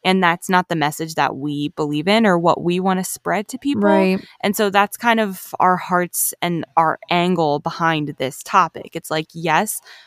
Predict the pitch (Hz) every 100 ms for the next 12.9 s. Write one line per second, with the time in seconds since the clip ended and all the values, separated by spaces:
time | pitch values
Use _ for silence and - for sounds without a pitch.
0 | _ - - - - 190 165 170 170 175
1 | 180 - 165 175 202 226 226 - 185 175
2 | 165 160 170 208 240 240 196 190 196 190
3 | - 175 165 190 - - - - 180 170
4 | 170 185 156 156 160 - 202 202 220 220
5 | - 226 226 226 233 - - - 190 185
6 | - - 202 208 202 - 196 185 185 -
7 | 165 - - 175 160 - 185 185 196 180
8 | 170 170 - 180 165 - 160 165 175 165
9 | 165 165 175 170 170 - - - 175 180
10 | 160 165 196 - 170 139 143 160 156 -
11 | 185 196 - 208 202 196 185 160 _ 185
12 | 190 185 190 - _ _ 180 196 196